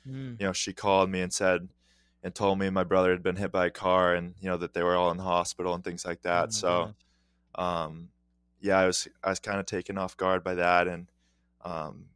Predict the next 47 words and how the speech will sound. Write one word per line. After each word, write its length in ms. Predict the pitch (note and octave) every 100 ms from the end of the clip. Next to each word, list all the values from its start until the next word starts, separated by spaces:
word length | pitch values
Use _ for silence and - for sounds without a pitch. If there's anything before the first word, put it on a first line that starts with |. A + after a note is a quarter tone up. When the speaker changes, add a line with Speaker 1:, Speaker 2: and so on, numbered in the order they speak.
| -
Speaker 2:
like 120 | F#2+
I 100 | G2
mentioned 340 | F#2+ G2 - F#2+
earlier, 320 | F2 F2+ F2+
everyone 340 | E2+ F2+ G2 F2+
at 100 | F#2
the 100 | F2
U 100 | F2
S 100 | -
program 420 | - F2+ F2 E2
is 100 | F2
so 200 | - E2+
great 280 | E2+ F2 F2
about 340 | E2+ E2+ E2 - _ _ _ -
your 100 | F#2
life 260 | F2 F2+ -
outside 300 | F2 - F2+
the 80 | E2
rink. 260 | E2+ E2+
So, 360 | - F#2 E2 E2 _ _ _ _ -
um, 260 | F#2 E2+ F#2
they 140 | F#2+
let 180 | F#2 F2+
me 80 | F#2
fly 240 | - F#2
home 260 | F#2 F2+ F2
for 140 | E2+ F2
a 60 |
week, 280 | E2+ F2 E2+
and 120 | F2 E2+
then 240 | D#2+ E2 _ _ _ _ _ -
um, 280 | D#2+ D#2 D#2+ -
that 120 | G2
really 200 | G2 G2
kinda 260 | G2+ G#2 G2
changed 340 | - G2 -
my 80 | G2
perspective, 640 | F#2 F#2 - F#2+ F2+ F2+
not 160 | F2+ F2
only 220 | F2+ F2+
on 180 | F2 F2
life, 300 | E2+ E2 F2
but 100 | E2+
on 100 | E2
hockey 420 | E2 E2 E2 -
too, 300 | D#2 F2+ E2+
is 220 | E2 -